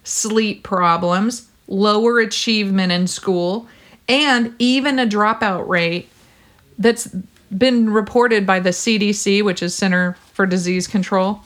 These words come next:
in two thousand and eighteen. So we know that there are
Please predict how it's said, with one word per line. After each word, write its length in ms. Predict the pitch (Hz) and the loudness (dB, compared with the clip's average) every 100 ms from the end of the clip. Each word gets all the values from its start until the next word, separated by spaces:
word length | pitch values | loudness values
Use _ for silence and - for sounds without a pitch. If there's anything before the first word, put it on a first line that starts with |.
| - - - | -20 -20 -2
in 120 | 214 196 | 0 2
two 180 | 214 | 0
thousand 400 | 202 190 180 185 | 0 0 0 0
and 100 | 180 | 2
eighteen. 480 | 175 175 - 240 160 | 0 -2 -2 0 0
So 240 | 165 - 233 | 0 0 2
we 260 | 233 240 233 | 2 2 2
know 540 | 220 226 247 269 294 | 2 2 2 2 0
that 240 | 240 226 226 | 0 0 0
there 380 | 208 208 - - | 2 2 -2 -4
are 480 | 185 180 180 180 | 0 2 0 -2